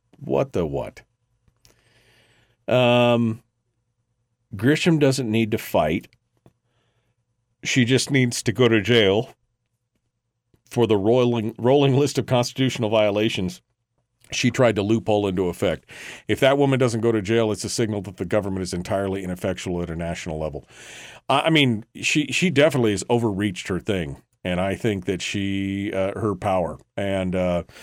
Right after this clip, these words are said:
the abuse of the emergency powers that were put in during covid, they are, uh, Bernilio. There we go. Berna, Bernalil-, Bernalillo. Bernalillo. Bernalillo. That's what it was. Bernalillo. Like Berna,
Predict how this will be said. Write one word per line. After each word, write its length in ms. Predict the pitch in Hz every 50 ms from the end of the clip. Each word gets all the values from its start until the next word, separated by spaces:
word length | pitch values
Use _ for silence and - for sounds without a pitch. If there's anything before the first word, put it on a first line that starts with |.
| - - - _ -
the 160 | 123 120 120
abuse 720 | 117 95 87 98 120 160 208 220 170 120 95 - - -
of 240 | - - 117 113 98
the 100 | 107 110
emergency 560 | 107 101 110 131 151 143 127 127 - - 117
powers 460 | 98 - 120 110 107 110 110 107 98 -
that 80 | 120
were 100 | - 98
put 200 | 90 - 131 117
in 120 | 110 107 98
during 280 | 98 104 98 90 85
covid, 460 | - 120 120 123 117 104 90 85 78 - _ - - - - - - _ _ -
they 220 | 107 113 123 127
are, 420 | 120 117 110 107 98 95 90 92 - _ _ - -
uh, 360 | 101 98 95 95 95 92 90 - _ _ _ _ _ _ _ _ _ _ _ _ _ _ _ -
Bernilio. 680 | 98 104 101 92 104 107 101 92 78 69 60 55 - _ _ _ _ _ _ _ _ _ _
There 120 | - 82 76
we 100 | 71 67
go. 260 | 62 58 55 104 - _ -
Berna, 480 | 85 82 87 92 98 98 92 87 - - _ -
Bernalil-, 1400 | - - - 82 76 76 78 78 76 76 78 82 85 82 85 90 101 101 104 101 95 92 95 95 92 92 - - _ _ _ _ -
Bernalillo. 800 | 90 90 95 107 110 110 101 95 95 92 80 69 - - - - -
Bernalillo. 600 | 120 147 175 180 175 143 117 98 76 - - _ _ -
Bernalillo. 440 | 151 165 165 143 120 107 92 82 80
That's 220 | 110 127 127 -
what 80 | 95 80
it 80 | 65
was. 220 | 62 58 - - - _ -
Bernalillo. 1040 | 131 135 139 143 139 135 135 _ _ _ _ _ - - 95 87 78 65 - - _ _ _ _ _ - - - - - - _ _ _ -
Like 180 | 131 123 120 90
Berna, 480 | 87 113 143 151 156 127 90 69 65